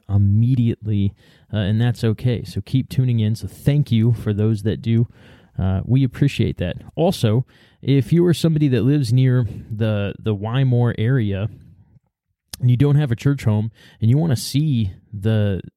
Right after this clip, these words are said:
the faces for radio <laughs> and meet us,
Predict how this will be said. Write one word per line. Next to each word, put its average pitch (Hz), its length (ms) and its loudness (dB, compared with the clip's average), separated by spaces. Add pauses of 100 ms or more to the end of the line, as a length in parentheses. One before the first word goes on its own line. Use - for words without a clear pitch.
(100)
the 104 440 -6
faces 135 480 0
for 120 180 -4
radio 113 580 -2 (500)
<laughs> - 500 -16
and 117 200 4
meet 165 260 2
us, 113 420 -4